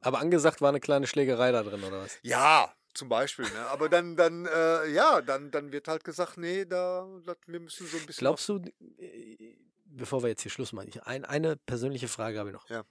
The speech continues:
Speaker 1: Glaubst du, das Fernsehen, das lineare Fernsehen, das Fernsehprogramm, dass das langsam tot ist?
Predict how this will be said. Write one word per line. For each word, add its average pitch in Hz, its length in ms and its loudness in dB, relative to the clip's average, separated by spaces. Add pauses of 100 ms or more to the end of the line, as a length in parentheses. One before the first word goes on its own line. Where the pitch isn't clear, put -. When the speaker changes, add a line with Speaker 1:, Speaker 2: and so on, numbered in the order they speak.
(160)
Speaker 1:
Glaubst - 380 -2
du, 185 280 -4 (500)
das - 200 -6
Fernsehen, 147 600 -6
das - 300 -8 (920)
lineare 127 600 2
Fernsehen, 95 420 -14
das - 140 -14
Fernsehprogramm, 113 680 -12 (160)
dass - 140 -14
das - 180 -8
langsam 127 640 -12
tot - 240 -14
ist? - 220 -20